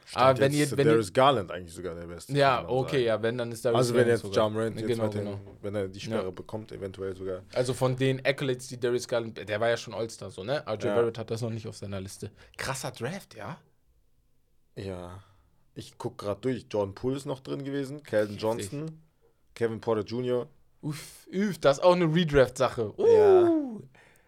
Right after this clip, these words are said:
Speaker 2: Können wir auch mal machen.
Speaker 1: Der Rest.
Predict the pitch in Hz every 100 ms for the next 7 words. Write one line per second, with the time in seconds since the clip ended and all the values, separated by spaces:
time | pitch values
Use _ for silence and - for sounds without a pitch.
0 | _ _ _ - 127 117 127 127 113 104
1 | 95 101 - - - - _ _ _ _
2 | _ _ - 85 76 - 120 131 - -
3 | - -